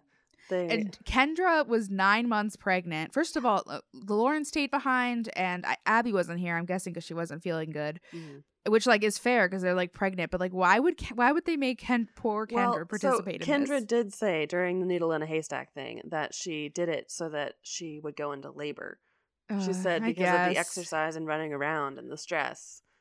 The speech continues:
Speaker 1: she's like, "I think it might kick me into
Speaker 2: That
Speaker 1: labor."
Speaker 2: doesn't, <sighs> I don't know.
Speaker 1: I'm
Speaker 2: I
Speaker 1: like,
Speaker 2: wouldn't
Speaker 1: "Maybe
Speaker 2: do it.
Speaker 1: don't. Like,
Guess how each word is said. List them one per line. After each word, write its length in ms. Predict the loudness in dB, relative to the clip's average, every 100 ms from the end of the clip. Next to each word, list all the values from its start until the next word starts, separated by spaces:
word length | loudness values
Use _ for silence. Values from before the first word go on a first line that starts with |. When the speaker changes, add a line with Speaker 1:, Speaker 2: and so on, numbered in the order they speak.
| _
Speaker 1:
she's 240 | -18 -12
like, 260 | -8 -8 -10 -14
"I 100 | -12
think 280 | -12 -14 -14
it 100 | -12
might 300 | -10 -12 _ _
kick 240 | -20 -18 -14
me 80 |
into 140 | -10 -10
Speaker 2:
That 80 | -8
Speaker 1:
labor." 420 | -6 -6 -8 -10 _ _
Speaker 2:
doesn't, 240 | -14 -14 -16 -20
<sighs> 160 | -16 -8
I 100 | -6
don't 160 | -4
know. 240 | -6 -8 -8
Speaker 1:
I'm 100 | 0
Speaker 2:
I 40 | 2
Speaker 1:
like, 40 | 2
Speaker 2:
wouldn't 180 | 2 -2
Speaker 1:
"Maybe 60 | -2
Speaker 2:
do 100 | -2
it. 40 | 0
Speaker 1:
don't. 320 | 0 -2 -6 -8
Like, 200 | -8